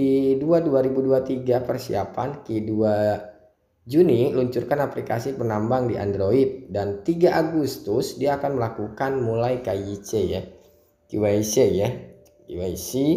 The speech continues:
Dan dua ribu tiga sampai dua ribu empat, Q empat Oktober luncurkan aplikasi ios ataupun Apple.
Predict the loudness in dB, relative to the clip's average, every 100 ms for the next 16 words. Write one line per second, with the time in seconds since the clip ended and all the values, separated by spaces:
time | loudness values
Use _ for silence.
0 | 0 -10 -18 _ _ _ _ 0 4 6
1 | 6 4 4 4 2 0 2 2 2 -2
2 | 0 0 2 0 2 2 4 2 2 2
3 | 0 -2 -2 -2 2 2 2 -4 -4 -2
4 | 0 0 2 0 0 -4 -2 -2 -2 -4
5 | -4 -4 -4 -6 -2 0 0 0 -6 -12
6 | -20 _ _ _ -6 -2 2 2 0 -4
7 | -6 -4 -6 -4 -6 -2 0